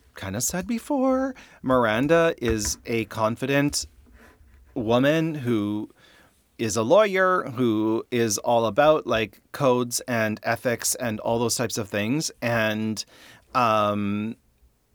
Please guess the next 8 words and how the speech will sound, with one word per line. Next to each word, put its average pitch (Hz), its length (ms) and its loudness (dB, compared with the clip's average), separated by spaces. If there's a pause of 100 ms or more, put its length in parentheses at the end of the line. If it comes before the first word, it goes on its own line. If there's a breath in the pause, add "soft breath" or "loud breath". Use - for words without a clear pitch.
(280)
and 135 120 -4
she 156 160 -2
isn't 147 440 0
exploring 170 720 0
this, 101 440 0 (320)
the 139 120 -2
fact 131 340 0
that 165 180 4